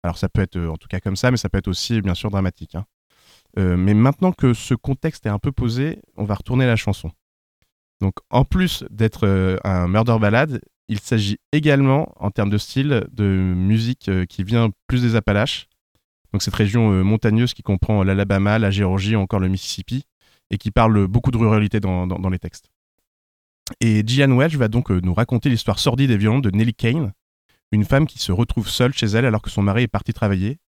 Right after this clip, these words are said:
et qu'un individu qu'elle connaît, le fameux Caleb Mayer du titre,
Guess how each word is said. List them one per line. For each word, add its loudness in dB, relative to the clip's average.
et -8
qu'un 0
individu -2
qu'elle -4
connaît, 0
le -2
fameux 0
Caleb 0
Mayer 2
du -8
titre, -8